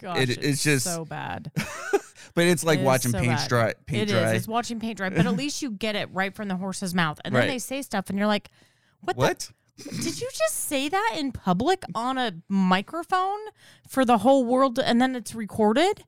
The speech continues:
Speaker 2: Yeah.
Speaker 1: for entirety?"
Speaker 2: And then you wait for the
Speaker 1: You're an
Speaker 2: media to,
Speaker 1: idiot.
Speaker 2: to say something about
Speaker 1: O A C.
Speaker 2: it.
Speaker 1: And they don't.
Speaker 2: And they
Speaker 1: They
Speaker 2: don't
Speaker 1: don't
Speaker 2: say
Speaker 1: ever
Speaker 2: nothing.
Speaker 1: say anything
Speaker 2: <laughs>
Speaker 1: about it.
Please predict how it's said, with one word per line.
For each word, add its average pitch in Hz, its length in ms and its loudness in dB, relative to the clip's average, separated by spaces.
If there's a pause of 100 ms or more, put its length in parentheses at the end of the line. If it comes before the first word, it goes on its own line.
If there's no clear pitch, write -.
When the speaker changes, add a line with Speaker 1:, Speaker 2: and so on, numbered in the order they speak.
Speaker 2:
Yeah. 123 240 2
Speaker 1:
for 262 440 -4 (160)
entirety?" 240 920 2
Speaker 2:
And 123 160 0
then 131 240 4
you 131 220 4
wait 139 220 4
for 175 80 0
the 123 80 2
Speaker 1:
You're 127 100 6
an - 80 6
Speaker 2:
media 143 280 6
to, - 120 2
Speaker 1:
idiot. 104 400 0
Speaker 2:
to 110 580 0 (160)
say 139 320 2
something 160 320 4
about 107 300 2
Speaker 1:
O - 20 0
A 113 40 2
C. 120 40 -2
Speaker 2:
it. 120 80 -10 (1080)
Speaker 1:
And 220 100 -6
they 262 80 0
don't. 349 280 -2
Speaker 2:
And 139 140 4
they 135 80 4
Speaker 1:
They 131 80 4
Speaker 2:
don't 143 120 6
Speaker 1:
don't - 60 2
Speaker 2:
say - 100 6
Speaker 1:
ever 185 80 6
Speaker 2:
nothing. 165 260 4
Speaker 1:
say - 180 4
anything 196 380 4
Speaker 2:
<laughs> 196 80 2
Speaker 1:
about 262 180 2
it. - 140 -6